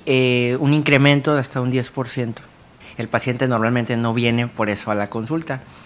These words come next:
Sin embargo, como parte de la revisión médica que uno realiza, eh, identifica casos, ¿verdad?, que, de pacientes que están en, tanto en sobrepeso como en obesidad.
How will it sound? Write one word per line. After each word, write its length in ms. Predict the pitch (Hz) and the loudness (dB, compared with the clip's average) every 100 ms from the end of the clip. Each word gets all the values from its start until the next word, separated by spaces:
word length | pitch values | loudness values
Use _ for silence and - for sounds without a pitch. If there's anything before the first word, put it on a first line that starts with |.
| - - | -18 -12
Sin 180 | - 135 | 0 2
embargo, 300 | 131 139 143 | 6 6 4
como 240 | 147 127 | 2 2
parte 280 | 123 123 139 | 2 2 2
de 120 | 131 | 2
la 100 | 117 | 2
revisión 480 | 113 110 107 - 117 | -2 -2 -4 -2 0
médica 360 | 127 127 123 123 | 0 0 -2 -4
que 120 | 120 | -4
uno 440 | 113 117 117 113 113 | -4 -4 -4 -4 0
realiza, 460 | 131 139 127 165 - - - - - | 0 0 -2 -8 -10 -20 -20 -14 -4
eh, 500 | 120 113 113 110 113 | 0 0 0 -2 0
identifica 840 | 143 131 123 127 143 135 139 139 - | 2 2 0 -2 -2 2 2 2 -2
casos, 580 | - 131 127 139 131 - - - - - | 4 4 4 -4 -10 -14 -18 -20 -20 -14
¿verdad?, 300 | 117 120 127 - - | -6 -2 -2 -4 -8
que, 200 | - 120 | -4 0
de 80 | 123 | 0
pacientes 400 | 120 107 135 143 | 0 -2 -4 -6
que 80 | 127 | -8
están 320 | - 120 123 | -2 0 0
en, 240 | 120 117 | -2 -4
tanto 320 | - 117 110 113 | -6 -6 -4 -6
en 60 | |
sobrepeso 540 | 107 110 107 127 - 139 | -4 -4 0 0 -2 -6
como 220 | 127 117 | -6 -4
en 80 | 110 | -4
obesidad. 520 | 107 - 135 165 | -6 -4 0 0